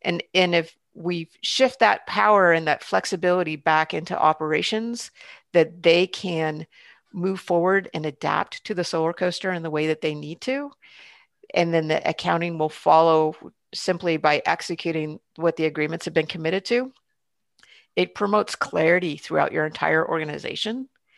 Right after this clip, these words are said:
and enables you to adapt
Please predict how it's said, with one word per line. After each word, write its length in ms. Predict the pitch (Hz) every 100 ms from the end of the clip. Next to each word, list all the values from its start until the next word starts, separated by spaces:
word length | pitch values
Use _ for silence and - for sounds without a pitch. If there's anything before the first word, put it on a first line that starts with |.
| - - - _ -
and 320 | 170 190 185
enables 600 | 175 165 160 165 165 165 170
you 140 | 165
to 220 | - 131
adapt 720 | - 139 165 160 175 - -